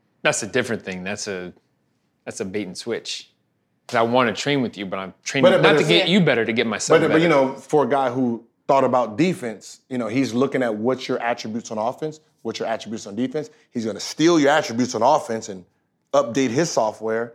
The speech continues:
Speaker 2: and then he realized what your weakness is, and he's gonna try to keep you to your weakness when y'all do play.
Speaker 1: And that's perspective on playing and perspective on competition, and there's also how you play, how you compete. But for you, what is it that's unique that you don't feel anybody else does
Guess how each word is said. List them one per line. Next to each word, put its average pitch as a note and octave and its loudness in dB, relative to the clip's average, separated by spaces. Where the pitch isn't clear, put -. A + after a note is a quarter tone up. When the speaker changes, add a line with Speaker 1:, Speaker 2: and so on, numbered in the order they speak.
Speaker 2:
and A2 -4
then A#2 0
he B2+ 0
realized A#2+ 0
what B2+ -4
your A#2 -4
weakness D#3 -6
is, G#2+ -8
and G2 -14
he's G#2+ -6
gonna G#2 -6
try G#2+ -6
to G2+ -6
keep G#2+ -12
you G#2 -10
to G#2+ -14
your G2+ -12
weakness A2+ -10
when G#2+ -8
y'all G#2 -6
do B2 -8
play. G2 -18
Speaker 1:
And B2 -2
that's C#3+ 0
perspective D#3+ -2
on D3 -2
playing D#3 0
and C3+ -6
perspective B2 -6
on C3 -2
competition, B2 -6
and G#2+ 0
there's G#2+ 0
also G2+ -2
how G#2 0
you F2+ -6
play, - -12
how A2 -6
you F#2+ -6
compete. - -12
But - -4
for - -4
you, D3 2
what B2 2
is F3 2
it D#3 -2
that's A#2 0
unique G#2+ -2
that G2+ 0
you A#2+ 0
don't A#2 0
feel A2+ -4
anybody G2 -4
else F#2 -6
does F2+ -10